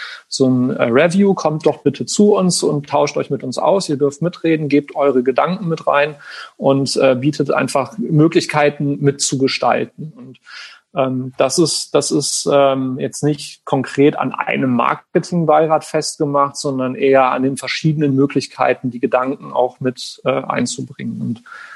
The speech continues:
das werden wir auch in Zukunft so beibehalten, weil das wirklich, äh,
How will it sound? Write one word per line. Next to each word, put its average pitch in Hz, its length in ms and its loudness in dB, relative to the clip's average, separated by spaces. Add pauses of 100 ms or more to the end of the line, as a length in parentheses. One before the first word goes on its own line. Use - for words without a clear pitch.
(120)
das - 220 0
werden 131 200 4
wir 135 100 4
auch 127 260 0
in 127 180 -6
Zukunft 127 480 -6
so 120 340 4
beibehalten, 131 800 2
weil 123 100 0
das 120 220 -6
wirklich, 123 440 -4
äh, 120 240 -6